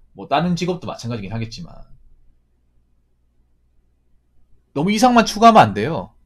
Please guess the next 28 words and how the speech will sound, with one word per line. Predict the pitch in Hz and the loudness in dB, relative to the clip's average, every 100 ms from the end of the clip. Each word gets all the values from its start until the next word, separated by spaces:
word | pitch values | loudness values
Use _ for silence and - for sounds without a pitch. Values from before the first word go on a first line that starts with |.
| _ _ _ _ - | _ _ _ _ -8
안 | 113 | -4
그래요? | 127 185 - _ | -2 -4 -10 _
어떻게 | 220 214 262 | -4 0 2
보면 | 247 | 4
내가 | 160 180 196 | 4 6 8
이걸 | 185 | 6
경험하지 | - 175 226 214 135 | 4 4 6 6 2
못했기 | 107 208 196 | -2 -6 -4
때문에 | 175 147 139 117 90 - _ _ _ _ _ | -6 -4 -4 -4 -6 -10 _ _ _ _ _
이상적인 | 175 226 247 233 208 | -2 4 4 4 2
욕구가 | 135 123 147 120 | 0 0 0 0
더 | |
강하지 | 117 104 170 151 | -2 0 2 0
않습니까? | 104 90 82 - - _ _ _ _ | -2 -10 -16 -18 -20 _ _ _ _
안 | 107 107 | -10 -8
그래요? | 107 160 - _ _ _ - | -8 -10 -16 _ _ _ -8
내가 | 123 139 | -2 0
경험 | 151 151 | 0 -2
안 | 90 | -2
해봤기 | 123 131 131 | -2 -2 -4
때문에. | 104 90 | -12 -10
이게, | 107 | -6
이게, | 120 123 107 - _ _ _ _ - | -4 -4 -6 -12 _ _ _ _ -14
어? | 101 131 _ _ _ _ _ _ - | -12 -12 _ _ _ _ _ _ -6
단맛인지 | 139 180 165 151 127 | -2 2 0 0 -10
쓴맛인지 | - 180 180 135 92 | -8 -6 -6 -6 -8
모르기 | 95 123 - | -8 -8 -8
때문에. | 92 82 69 | -10 -12 -16